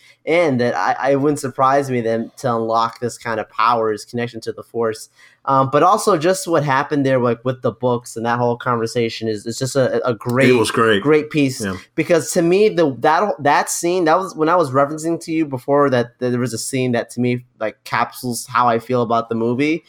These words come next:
Speaker 1: Like, that scene is it. Because literally in that scene where you have, like, Luke's like,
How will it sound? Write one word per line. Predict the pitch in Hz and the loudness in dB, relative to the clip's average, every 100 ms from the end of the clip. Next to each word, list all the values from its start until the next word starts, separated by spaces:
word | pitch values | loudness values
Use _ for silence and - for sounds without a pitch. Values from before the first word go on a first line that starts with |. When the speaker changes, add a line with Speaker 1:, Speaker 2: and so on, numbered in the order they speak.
| - - _ | -20 -20 _
Speaker 1:
Like, | 143 135 | 0 0
that | 160 160 165 | 2 0 0
scene | - 165 147 | 0 2 2
is | 127 113 | 2 0
it. | 98 - _ _ _ | -4 -6 _ _ _
Because | 151 143 165 147 131 | -6 0 2 2 2
literally | 156 185 202 196 185 180 | 2 4 4 6 4 2
in | 165 | 0
that | 160 160 - | 0 -2 -4
scene | 165 151 | -6 -2
where | 143 | -2
you | 135 | -2
have, | 143 139 131 | 0 0 0
like, | 131 123 _ _ _ _ _ | -2 -4 _ _ _ _ _
Luke's | 143 165 - | -2 -2 -2
like, | 156 131 | -2 -2